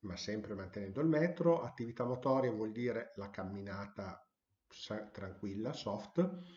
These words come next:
mentre l'attività sportiva, eh, è, è possibile solo all'aperto e solo in forma individuale, quindi il jogging si può continuare a fare.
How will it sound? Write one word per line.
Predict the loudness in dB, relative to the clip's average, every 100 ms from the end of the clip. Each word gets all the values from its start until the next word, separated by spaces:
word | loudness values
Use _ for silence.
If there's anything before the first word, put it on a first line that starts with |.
| -20 -20 -20 -20 -20 _
mentre | 0 4 4 2 -4
l'attività | -4 0 0 2
sportiva, | 0 4 2 2 2 6 6 6 2 0 -4
eh, | -6 -4 -4 -4 -8 -12 _ _ _
è, | -12 -12 -14 -8
è | -6
possibile | -2 -2 2 2 2 -2
solo | 0 6 6 6
all'aperto | 4 4 6 8 6 4 2 4
e | 2
solo | 0 0 2
in | 0
forma | 0 -2
individuale, | -2 -2 -4 -6 -8 -8 -4
quindi | 0 0 0
il | 0 0
jogging | 2 2 2 0 0 -2 -10
si | -4 -4
può | -4
continuare | -4 -4 -4 -4 -4
a | -8
fare. | -10 -14 -14